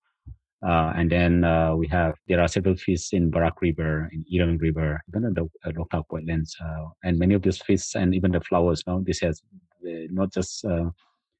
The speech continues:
the physical, uh, relationship, but also these are a source of culture. So, for example, a lot of the fish and also even the flowers are used in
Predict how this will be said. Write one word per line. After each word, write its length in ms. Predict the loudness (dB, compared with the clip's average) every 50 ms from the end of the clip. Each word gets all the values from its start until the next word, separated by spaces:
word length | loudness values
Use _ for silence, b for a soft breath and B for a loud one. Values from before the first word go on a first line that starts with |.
| _ _ _ -8
the 60 | -8
physical, 680 | -4 -2 -2 0 2 2 4 4 4 4 2 0 -2 -6 _ _ _ _ _ _ _ -4
uh, 280 | -2 0 0 0 -2 -2 -2
relationship, 520 | 0 2 2 2 0 -2 -2 -2 0 0
but 100 | 0 2
also 300 | 2 2 0 2 2 2
these 180 | 2 2 2 4
are 300 | 4 4 6 4 4 2 0
a 40 | -4
source 300 | -4 -2 -2 0 0 0
of 140 | -2 -2 0
culture. 300 | -2 -2 -2 -2 -6 -12 _ _ _ _
So, 160 | -16 -10 -6
for 80 | -2 0
example, 560 | 0 0 0 -2 -2 0 0 2 2 0 0 -2
a 40 | -2
lot 160 | -2 0 0
of 60 | 0 0
the 100 | -2 -4
fish 520 | -4 0 0 2 2 0 -2 -6 -14 -12 -6
and 120 | -2 0 0
also 240 | 0 -2 -2 -2
even 200 | 0 0 2 2
the 120 | 2 0 0
flowers 420 | -2 0 0 2 2 2 0 0 -2
are 40 |
used 400 | -4 -2 -2 -2 -2 -2 -4 -4
in 320 | -4 -2 -2 -2 -2 -4